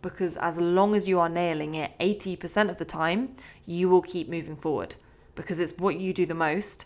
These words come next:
and what you're consistent with generally that has the biggest impact. So yeah, definitely give yourself permission to not train, not keep up the exercise whilst you're away, if it is just a week or two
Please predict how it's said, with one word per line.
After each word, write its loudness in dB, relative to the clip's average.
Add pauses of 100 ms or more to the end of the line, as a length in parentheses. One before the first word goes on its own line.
(280)
and -4
what 4
you're 0
consistent -6
with 0
generally -2 (220)
that 4
has -4
the -4
biggest -6
impact. -8 (200)
So -2
yeah, 4 (300)
definitely 0 (140)
give 2
yourself -2
permission -4 (260)
to -2 (380)
not -6
train, -2 (260)
not -4
keep -10
up -4
the 2
exercise 0
whilst 0
you're -2
away, 2
if -2
it 2
is -4
just -10
a -4
week -2
or -8
two 2